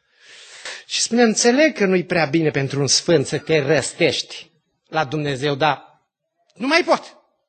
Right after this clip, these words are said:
Și a venit Dumnezeu. Nu, frate Vali? Când a venit,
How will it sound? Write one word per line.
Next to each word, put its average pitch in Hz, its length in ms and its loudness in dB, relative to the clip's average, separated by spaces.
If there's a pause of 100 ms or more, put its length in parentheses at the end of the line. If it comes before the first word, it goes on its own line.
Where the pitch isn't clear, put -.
(1040)
Și - 220 -6
a 349 40 2
venit 392 280 6
Dumnezeu. 113 640 2 (240)
Nu, 214 260 0
frate 143 280 -4
Vali? 147 360 2 (640)
Când 160 200 -2
a 170 80 4
venit, 180 440 0